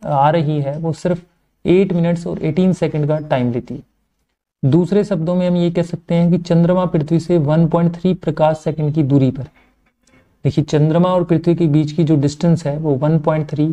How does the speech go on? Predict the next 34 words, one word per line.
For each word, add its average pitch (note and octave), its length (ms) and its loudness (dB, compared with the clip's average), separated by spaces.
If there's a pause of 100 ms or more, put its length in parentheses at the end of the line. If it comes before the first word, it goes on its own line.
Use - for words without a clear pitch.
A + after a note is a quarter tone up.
(300)
प्रकाश D3 520 -2 (260)
सेकंड D3+ 520 0
यानी C#3+ 380 2
लाइट D#3 260 0
सेकंड C#3 340 -6
की D3 120 0
दूरी B2+ 300 -2
पर B2 120 -12
है। A2+ 240 -18 (960)
यहाँ C#3 160 2
पे D#3+ 120 2
जो D#3 100 4
लाइट D3+ 240 2
सेकंड D#3 340 -4
है F3 440 -6 (220)
ये, C#3+ 500 2
अ, C3+ 320 0
बहुत C#3+ 520 0
ज़्यादा D#3 220 2
distance D#3+ 440 -2
को D#3 100 -2
measure C#3+ 280 2
करने C3+ 260 -2
की C#3+ 120 -2
एक C#3 120 -4
unit C3 320 -2
है, D3 180 -10
इसकी C#3+ 520 -6
discussion B2+ 440 -6
हम B2+ 180 -6
बाद A#2+ 180 -2
में C3+ 140 0
करते C3 260 -6
हैं। D3 260 -10